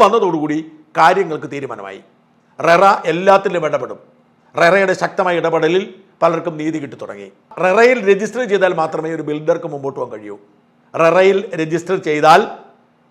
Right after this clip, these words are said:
ഈ പറയുന്ന നാട്ടുകാരിൽ നിന്ന് വിരിക്കുന്ന പണത്തിൻ്റെ ഒരു വിഹിതം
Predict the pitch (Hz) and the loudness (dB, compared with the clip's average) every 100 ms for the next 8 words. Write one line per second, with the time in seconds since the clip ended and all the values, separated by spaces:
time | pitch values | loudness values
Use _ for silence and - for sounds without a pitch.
0 | 190 240 226 185 190 208 180 202 247 240 | -2 2 4 4 4 2 2 2 6 4
1 | 220 208 190 175 175 180 170 175 175 185 | 4 0 -6 -8 -6 -4 -2 -2 -2 -2
2 | 165 175 151 123 175 165 | -2 -2 -4 2 4 4